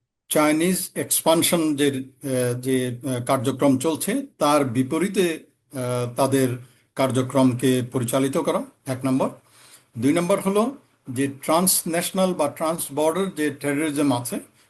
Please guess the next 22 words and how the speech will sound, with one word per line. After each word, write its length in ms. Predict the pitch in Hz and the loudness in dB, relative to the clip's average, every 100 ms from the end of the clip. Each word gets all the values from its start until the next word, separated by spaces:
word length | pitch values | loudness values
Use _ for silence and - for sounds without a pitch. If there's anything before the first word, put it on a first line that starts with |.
| _ | _
এই 220 | 147 147 139 | 0 2 2
ট্রান্স 440 | 139 151 151 - 135 | 0 0 0 -2 0
বর্ডার 360 | 147 165 185 - | 2 4 2 0
টেরোরিজমকে, 760 | 156 143 143 139 139 117 127 117 - _ _ - | -4 -2 -2 0 0 2 -2 -2 -12 _ _ -2
আহ, 480 | 135 131 127 123 123 - | 2 4 2 -2 -10 -2
তারা, 400 | 143 139 127 123 - _ _ _ _ _ - | 2 2 2 -2 -16 _ _ _ _ _ -12
আহ, 200 | 151 139 | -6 -4
গুরুত্ব 380 | 120 143 139 151 | -2 -2 0 2
আরোপ 160 | 147 | 0
করবে। 320 | 131 165 160 240 - _ _ _ _ _ _ | 0 -2 0 -2 -6 _ _ _ _ _ _
এবং 480 | 160 156 185 180 262 - - | 0 4 4 2 -4 -10 -4
তিন 220 | 185 208 | -2 0
নম্বর 240 | 208 214 175 | 2 2 0
হলো 360 | 190 214 294 - _ _ | 0 0 -2 -12 _ _
রিজিওনাল 720 | 120 147 185 208 202 202 196 | -4 -2 0 -2 -2 -2 -2
স্টেবিলিটি। 600 | - - 151 135 117 110 - _ _ _ _ _ _ _ _ - | -6 -6 -4 -2 -2 -4 -12 _ _ _ _ _ _ _ _ -8
So, 60 | 185 | 0
এই 220 | 196 247 | 2 2
তিনটা 680 | 247 214 214 214 240 147 185 - | 0 0 2 2 2 2 0 -6
অংশের 480 | - 160 156 214 214 | -6 -4 -2 2 2
উপরে 360 | 208 190 202 151 | 2 2 2 2
তারা, 360 | 156 156 135 | 0 0 0